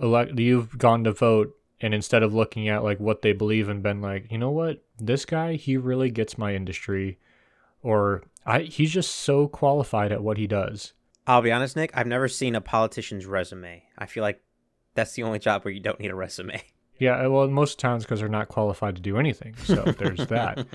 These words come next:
Speaker 2: <laughs>
Speaker 1: But politicians are not experts at most of the stuff that goes on in your district. I live in a relatively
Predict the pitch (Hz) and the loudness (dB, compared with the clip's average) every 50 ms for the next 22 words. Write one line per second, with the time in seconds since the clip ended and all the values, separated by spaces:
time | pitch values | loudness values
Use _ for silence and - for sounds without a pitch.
0 | 120 - - 123 104 - _ _ _ _ _ _ _ _ - 180 165 135 131 - | -12 -12 -12 -16 -16 -18 _ _ _ _ _ _ _ _ 6 6 6 6 4 -2
1 | - _ _ _ _ _ _ _ - 135 131 123 117 - 160 151 - - 123 120 | -6 _ _ _ _ _ _ _ 4 4 4 4 4 2 -2 -2 0 -2 -2 -4
2 | 113 - 120 113 113 117 120 123 127 - - 113 107 - - - - 104 104 101 | -2 -2 -2 0 0 2 0 0 0 0 -2 -2 -2 -2 -4 -2 0 0 0 -2
3 | - - - - - 110 104 101 101 - - _ _ _ _ _ _ _ _ _ | -4 -10 -12 -4 -2 0 2 2 2 0 -4 _ _ _ _ _ _ _ _ _
4 | _ _ _ _ _ - 113 117 127 143 170 196 196 180 - - 147 131 - - | _ _ _ _ _ -6 -4 -2 0 2 4 4 2 2 0 -2 -2 -2 0 2
5 | - 135 127 - - 123 110 110 117 113 107 113 110 107 104 101 101 101 98 107 | 2 2 2 2 0 0 0 2 0 0 0 0 -2 -2 -2 -4 -4 0 0 -2
6 | 104 - - 110 107 110 _ - _ _ _ _ _ _ _ - 123 139 156 160 | -2 -2 -6 -14 -16 -16 _ -20 _ _ _ _ _ _ _ 6 6 8 8 8
7 | 147 135 135 123 117 107 110 131 139 147 147 - - - 143 139 127 123 117 113 | 6 6 4 2 2 4 6 6 6 6 4 2 4 6 6 6 6 4 2 4
8 | 110 104 101 101 | 2 2 0 -4